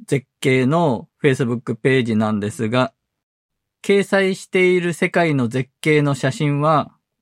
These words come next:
無断転載しているものばかりだったんですね。タラシェア系とやってることは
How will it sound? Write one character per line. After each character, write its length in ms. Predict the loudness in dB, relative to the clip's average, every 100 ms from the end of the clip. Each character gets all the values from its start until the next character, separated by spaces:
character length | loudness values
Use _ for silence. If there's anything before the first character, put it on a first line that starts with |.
| _ -4
無 120 | 0
断 220 | 0 0
転 260 | 0 0 2
載 280 | 2 0
し 100 | -2
て 120 | 0 0
い 40 |
る 320 | 2 0 -2
も 120 | -2 0
の 320 | 0 0 -4 -4
ば 140 | -2
か 100 | 0
り 240 | -4 -6 _ _ -8
だ 80 | -8
っ 60 |
た 120 | -6 -10
ん 80 |
で 80 | -8
す 80 | -4
ね。 220 | -4 -4 _ _ _ _ _ _ _ _ _ _
タ 120 | 0
ラ 120 | 0
シ 160 | 0 0
ェ 120 | 0
ア 80 | 0
系 300 | -2 -2 -2
と 460 | 0 2 2 0 -2
や 120 | -6
っ 20 |
て 120 | -2 -2
る 60 |
こ 100 | 0
と 100 | 0
は 200 | 0 0